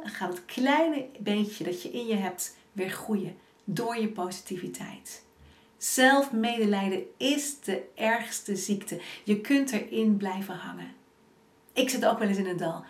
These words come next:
maar op bergen en op dalen, overal is God. Dit is van Beb.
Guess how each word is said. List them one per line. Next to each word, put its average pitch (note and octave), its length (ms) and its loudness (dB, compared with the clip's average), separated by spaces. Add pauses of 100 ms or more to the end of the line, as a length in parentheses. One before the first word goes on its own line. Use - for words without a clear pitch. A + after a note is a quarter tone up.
(180)
maar G3+ 140 -2
op E3 180 -2
bergen C4+ 480 2
en F#3+ 120 0
op F3 140 -6
dalen, F3+ 440 -8 (460)
overal G3 840 2 (260)
is - 480 -8 (200)
God. - 640 -14 (680)
Dit A3+ 240 -2
is G3+ 200 -4
van E3+ 240 -10
Beb. - 280 -14